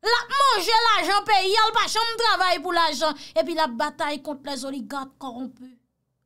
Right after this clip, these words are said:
Oh, wi. <laughs> Lòt la senatè, li bwote l, vole l, vole, chak ti dwèt li leve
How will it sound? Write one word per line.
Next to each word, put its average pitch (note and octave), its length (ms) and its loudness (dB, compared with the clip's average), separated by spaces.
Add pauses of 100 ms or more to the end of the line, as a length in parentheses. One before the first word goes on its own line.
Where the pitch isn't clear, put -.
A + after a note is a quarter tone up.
Oh, A3 200 -12
wi. G3+ 140 -14 (960)
<laughs> - 1700 -6
Lòt C5+ 260 2
la B4+ 140 2
senatè, C#5 720 0 (680)
li C5 220 4
bwote C5 400 4
l, B4 160 4
vole A#4+ 380 6
l, A#4+ 160 4
vole, A#4 260 4
chak B4 320 -4
ti B4+ 160 -6
dwèt G#4 320 2
li A#4 80 0
leve F#4 320 2